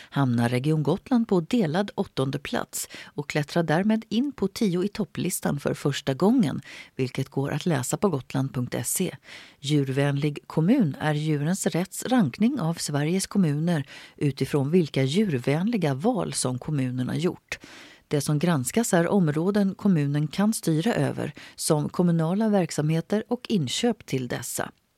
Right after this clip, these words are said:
I undersökningen har stort fokus lagts på den mat som serveras i skolor och förskolor. Både satsningar på mer växtbaserad mat och även djurskyddskrav vid upphandling av animalier har granskats.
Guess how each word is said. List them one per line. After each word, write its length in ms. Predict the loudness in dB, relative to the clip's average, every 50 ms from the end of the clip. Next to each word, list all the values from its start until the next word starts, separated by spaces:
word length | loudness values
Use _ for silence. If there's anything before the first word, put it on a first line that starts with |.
| _ _ -6
I 180 | -4 -2 0 2
undersökningen 720 | 2 2 2 0 2 0 0 0 0 0 2 2 2 2
har 100 | 2 0
stort 340 | 0 2 2 2 2 0 -4
fokus 400 | -2 -2 -2 -2 -2 -6 -4 -4
lagts 300 | -4 -4 -4 -6 -8 -2
på 100 | 0 2
den 260 | 2 4 4 4 4
mat 280 | 4 4 2 0 -2 0
som 160 | 0 0 0
serveras 600 | 0 -2 -4 -2 0 0 0 0 0 -2 -2 -4
i 80 | -4 -4
skolor 460 | -4 -2 -2 0 0 0 0 -2 -2
och 160 | -2 -4 -2
förskolor. 680 | 0 0 -2 -2 -2 -2 -2 0 0 0 -2 -4 -6 -8 -14 _ -20 -20 -20 -20 -20 -20 -20 -20 -20 _ -6
Både 340 | -2 -2 0 2 0 0
satsningar 580 | 0 2 0 0 0 0 -2 -2 0 0 0 -2
på 160 | -2 -2 -2
mer 260 | 0 2 2 2 2
växtbaserad 920 | 2 2 0 0 0 0 -4 -6 -4 -2 -2 0 0 0 0 0 0 0 2
mat 360 | 2 0 0 -2 -6 -10 -16 -18 -18 -20 -20
och 260 | -10 -4 -4 0 2 2
även 260 | 4 4 4 2 4
djurskyddskrav 880 | 6 4 4 4 2 0 -2 0 -2 -6 -8 -4 -2 0 0 0 -2
vid 240 | -2 -2 -4 -2 0
upphandling 720 | -2 -2 -2 -2 -4 0 2 4 4 4 2 0 -2 -2
av 240 | -2 -2 -2 -2 -4 -2
animalier 560 | 0 2 2 2 2 2 2 2 2 2 0
har 220 | -2 -4 -4 -4
granskats. 800 | -4 -4 -4 -4 -4 -4 -4 -2 -2 -2 -2 -2 -4 -4 -6 -6